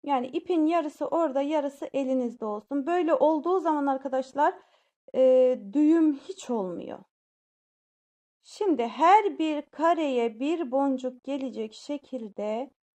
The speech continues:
diziyoruz. Her zaman başlaması gıcıktır arkadaşlar. Ee,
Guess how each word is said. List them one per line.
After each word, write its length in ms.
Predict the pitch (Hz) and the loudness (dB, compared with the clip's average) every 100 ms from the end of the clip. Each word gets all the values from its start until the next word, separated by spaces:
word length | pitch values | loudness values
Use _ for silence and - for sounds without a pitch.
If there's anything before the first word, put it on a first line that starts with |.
| _ _ _ _ _ | _ _ _ _ _
diziyoruz. 640 | 254 202 196 175 - _ _ _ _ _ _ _ _ _ _ _ _ _ _ _ _ _ _ _ | -8 -6 -6 -6 -10 _ _ _ _ _ _ _ _ _ _ _ _ _ _ _ _ _ _ _
Her 200 | _ 330 | _ -2
zaman 380 | 311 285 277 269 | 0 0 0 0
başlaması 680 | 254 262 - 285 277 277 262 | -2 -4 -4 -4 -4 -6 -8
gıcıktır 500 | 226 247 285 - 277 | -8 -8 -10 -10 -6
arkadaşlar. 840 | 269 269 269 269 262 - 269 262 _ - | -6 -6 -6 -10 -10 -8 -8 -8 _ -10
Ee, 260 | 240 247 | -6 -6